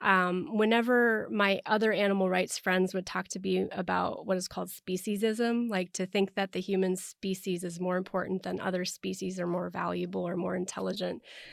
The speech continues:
um, just the idea that that's just based on our personal prejudices. It's not really based on any kind of reality. And as I struggled with that intellectually, I, I came to the belief that the,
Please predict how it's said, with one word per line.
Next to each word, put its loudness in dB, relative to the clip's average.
um, 2
just 2
the 4
idea 2
that 4
that's 4
just -2
based 0
on 2
our 0
personal -2
prejudices. -4
It's -10
not 0
really 2
based -2
on -2
any -2
kind -6
of -8
reality. -6
And 2
as 4
I 6
struggled 6
with 2
that 4
intellectually, 2
I, 2
I 4
came 6
to 2
the -2
belief 0
that 2
the, 2